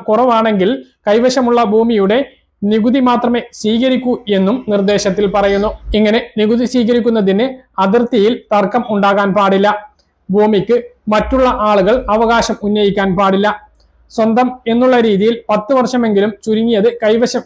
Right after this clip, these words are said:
വെച്ച ഭൂമിയായിരിക്കണം. ഈ ഭൂമിയുടെ അടുത്ത് സർക്കാർ പുറമ്പോക്ക് ഭൂമികൾ ഉണ്ടാവാൻ പാടില്ല. ഭൂമി സംബന്ധിച്ച് മറ്റൊരു പ്രധാനപ്പെട്ട അറിയിപ്പ്,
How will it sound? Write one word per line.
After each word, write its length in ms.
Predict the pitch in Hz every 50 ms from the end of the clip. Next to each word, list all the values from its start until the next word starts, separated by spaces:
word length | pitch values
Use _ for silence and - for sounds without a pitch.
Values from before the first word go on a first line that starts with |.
| - 202
വെച്ച 160 | 190 196 247 214
ഭൂമിയായിരിക്കണം. 720 | 202 202 202 202 202 202 196 196 196 196 190 196 208 208 214 208 - - 220 220
ഈ 20 | 233 202
ഭൂമിയുടെ 400 | 220 226 226 226 226 233 226 233 - 202
അടുത്ത് 260 | 196 190 180 190 233 254 254 - - _ _ -
സർക്കാർ 400 | 220 208 214 196 - - 240 247 247 - -
പുറമ്പോക്ക് 500 | 226 220 240 254 240 247 240 226 254 240 185
ഭൂമികൾ 360 | 196 214 220 214 214 190 208 254 254 220
ഉണ്ടാവാൻ 380 | 214 196 196 190 190 190 190 190 180 196
പാടില്ല. 300 | 196 196 190 196 202 214 208 - - - - -
ഭൂമി 220 | 196 220 233 254 254 269
സംബന്ധിച്ച് 420 | 247 247 254 233 247 220 - 240 254 247 - - 226
മറ്റൊരു 320 | 220 214 214 - 254 254 254 247
പ്രധാനപ്പെട്ട 480 | 247 247 247 240 240 226 226 226 214 233 233 - - 214
അറിയിപ്പ്, 360 | 214 196 190 190 180 160 208